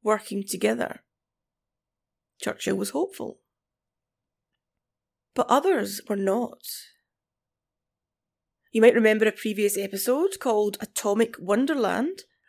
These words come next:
where Churchill's favoured atomic advisor, Professor Lindemann,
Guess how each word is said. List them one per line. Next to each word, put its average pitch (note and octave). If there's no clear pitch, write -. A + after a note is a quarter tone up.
where A3
Churchill's -
favoured B3
atomic G#3+
advisor, G3+
Professor G#3+
Lindemann, G3+